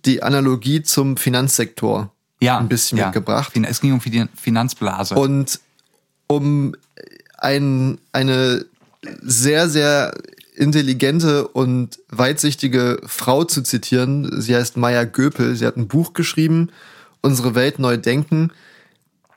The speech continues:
Speaker 1: Kann ich nur empfehlen, dass das am Rande, und sie hat dort ein sehr schönes Bild verwendet, ich weiß nicht, ob es von ihr ist oder ob sie das irgendwo anders her hat, das sei mal auch jetzt dahingestellt,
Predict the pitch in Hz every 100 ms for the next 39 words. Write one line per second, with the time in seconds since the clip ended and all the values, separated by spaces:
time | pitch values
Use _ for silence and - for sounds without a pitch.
0 | _ _ - - 156 165 156 139 131 139
1 | 165 190 214 - - 139 - 135 143 -
2 | 127 131 165 - 127 131 143 143 143 135
3 | 120 135 143 120 - 151 151 143 139 110
4 | 120 123 - - - - 151 139 131 -
5 | 104 110 110 - 110 107 127 123 120 -
6 | 101 117 117 - - 104 - - 113 135
7 | 127 120 120